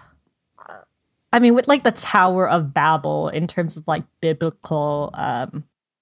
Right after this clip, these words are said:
r-, biblical references. I mean, the Tower of Babel f-, falls.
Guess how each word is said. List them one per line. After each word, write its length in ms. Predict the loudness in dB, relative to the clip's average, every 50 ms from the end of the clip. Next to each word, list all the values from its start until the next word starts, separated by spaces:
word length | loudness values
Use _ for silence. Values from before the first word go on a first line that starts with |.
| _ -20 -20 -18 -18 -20 -20 _ _ _ _ _ _ -12
r-, 160 | -12 -12 -12 -12 _ _ _ -20 -20 _ -20 -20 -10 -10 -6 0
biblical 520 | 0 0 0 0 -4 -6 -2 -2 0 0 0
references. 720 | -2 -4 -4 -4 -8 -8 -8 -6 -6 -6 -4 -4 -4 -2
I 60 | 0
mean, 160 | 0 0 0
the 80 | 0 -2
Tower 260 | 0 2 4 4 4
of 80 | 4 4
Babel 280 | 4 2 2 0 -4 -6 -8
f-, 80 | _ _ _ _ _ _
falls. 760 | -10 0 6 8 8 8 8 6 2 -4 -8 -8 -6 -8 -8